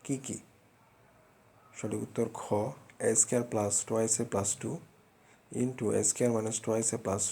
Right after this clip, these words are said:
two। একটি সমবাহু ত্রিভুজের একটি বাহু ষোলো মিটার। ত্রিভুজের ক্ষেত্রফল কত? সঠিক উত্তর চৌষট্টি রুট থ্রি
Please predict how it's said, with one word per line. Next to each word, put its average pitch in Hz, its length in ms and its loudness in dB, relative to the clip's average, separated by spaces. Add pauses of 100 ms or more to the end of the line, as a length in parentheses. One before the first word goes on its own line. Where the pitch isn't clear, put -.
two। - 140 -6 (3250)
একটি 113 220 -4 (120)
সমবাহু 123 420 2 (100)
ত্রিভুজের 123 420 4
একটি 107 240 0
বাহু 107 160 4 (160)
ষোলো 117 320 2
মিটার। 104 300 -2 (1080)
ত্রিভুজের 120 460 0
ক্ষেত্রফল 120 500 0
কত? 104 160 2 (1600)
সঠিক 107 340 -4
উত্তর 120 260 0 (1120)
চৌষট্টি 127 540 0 (100)
রুট 117 200 2 (1120)
থ্রি 127 200 2